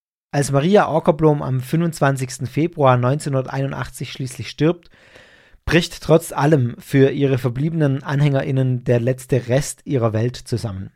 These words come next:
Das war ihr Lebensinhalt. Ich glaub, man kann sich aus deren Sicht, auch wenn's irgendwie schwer nachvollziehbar ist, wie man so einer Frau so hörig sein kann, aber die haben alles da reingegeben, ihr Leben lang, äh, oder jahrzehntelang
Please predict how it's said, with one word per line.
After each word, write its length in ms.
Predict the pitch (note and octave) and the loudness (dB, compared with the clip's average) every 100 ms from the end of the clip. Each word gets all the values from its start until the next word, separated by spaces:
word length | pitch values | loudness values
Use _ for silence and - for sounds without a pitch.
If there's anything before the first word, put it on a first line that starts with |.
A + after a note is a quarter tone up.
| _ _ _ - | _ _ _ -8
Das 200 | A#2+ C#3 | -2 6
war 260 | D3 D#3+ | 6 6
ihr 80 | C#3+ | 2
Lebensinhalt. 760 | B2+ F3+ F3+ E3 D#3 D3+ D#3 - | 4 2 0 -4 2 2 2 -2
Ich 160 | C3+ | -6
glaub, 180 | - C3+ | 2 2
man 140 | C3 B2+ | 2 0
kann 180 | C3+ | -2
sich 160 | C#3+ C3+ | -2 -4
aus 80 | B2+ | -2
deren 240 | C3+ C3+ | 2 2
Sicht, 280 | C3 B2+ - | 0 -6 -8
auch 180 | C3+ B2 | -8 -4
wenn's 340 | B2+ B2 - - | -4 -4 -12 -12
irgendwie 260 | B2+ A#2 | -8 -6
schwer 200 | A2 B2 | -2 0
nachvollziehbar 680 | A#2 A#2+ C#3 C3 B2+ C3 B2+ | 0 -2 -4 -6 -4 -4 -4
ist, 180 | C3 - | -6 -6
wie 60 | A#2+ | -4
man 260 | B2 B2 | -4 -6
so 160 | - B2 | -6 -4
einer 120 | B2 | -4
Frau 500 | - G#2+ A2+ B2+ B2+ A#2 _ _ _ _ _ | -4 0 4 4 2 -4 _ _ _ _ _
so 260 | - - A#2+ | -12 -4 0
hörig 280 | A#2+ C#3 C#3+ | 0 0 -2
sein 220 | C3+ B2+ | -2 -2
kann, 200 | B2 C#3 | -4 -4
aber 180 | A#2+ A#2 | -4 -6
die 140 | A2+ | -2
haben 160 | B2 B2 | -2 -2
alles 480 | - B2+ D3+ - - | -6 -2 -2 -4 -8
da 140 | A#2 | -6
reingegeben, 640 | A#2 B2+ C#3 C3+ C#3 C#3+ | -4 -4 -4 -4 -4 -4
ihr 100 | C3+ | -6
Leben 280 | A2+ C3 C#3 | -2 -2 -2
lang, 280 | A#2+ C3 C3+ - - - _ | -2 -4 -6 -12 -20 -20 _
äh, 220 | - B2 | -6 -4
oder 160 | B2 A2 | -2 -4
jahrzehntelang 760 | A2 A2 - C3+ C#3+ B2 B2+ | -4 -4 0 -2 0 -2 -2